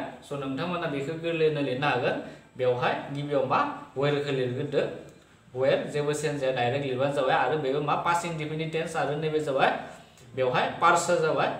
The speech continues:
ओ, बेखौ लिरग्रोनांगोन। बेखौ लिरनायनि सिगाङाव नोंथांमोना वाज जागोन ना वेर जागोन बेखौ लिरग्रो।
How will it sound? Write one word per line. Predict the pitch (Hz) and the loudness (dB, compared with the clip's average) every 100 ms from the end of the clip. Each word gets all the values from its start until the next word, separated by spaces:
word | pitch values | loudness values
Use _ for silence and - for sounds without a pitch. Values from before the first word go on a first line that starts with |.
| - - - - | -10 -18 -20 -6
ओ, | 131 131 | -2 -2
बेखौ | 127 135 151 170 | 0 2 2 2
लिरग्रोनांगोन। | 160 135 160 156 147 247 139 | -2 0 0 -2 -4 -4 -6
बेखौ | 131 127 147 156 151 | -4 0 4 4 2
लिरनायनि | 131 127 160 | -2 -2 -2
सिगाङाव | - 196 165 | -2 -2 -2
नोंथांमोना | 143 135 151 143 147 156 | -4 -6 -6 -4 0 2
वाज | 151 151 | 4 4
जागोन | 139 143 | 2 2
ना | 135 | 2
वेर | 135 131 | 0 0
जागोन | 127 120 147 | 0 -2 0
बेखौ | 120 127 | -2 -2
लिरग्रो। | 127 120 117 151 | -2 -2 0 -2